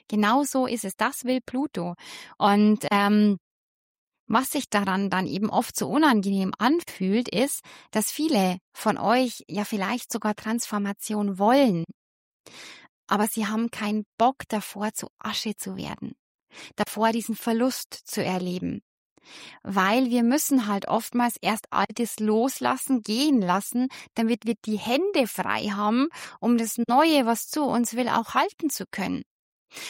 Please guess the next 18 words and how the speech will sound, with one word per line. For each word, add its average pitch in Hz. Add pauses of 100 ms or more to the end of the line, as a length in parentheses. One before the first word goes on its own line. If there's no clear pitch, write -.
(120)
Und 226
vor 247
diesem 285
Verlust 262 (280)
haben 220
viele 233
Menschen 208 (180)
Angst. 180 (960)
Und 214
Pluto 254
fragt 214
uns 190
jetzt, - (680)
wer 208 (240)
bist -
du 226 (180)
ohne 233
diese 208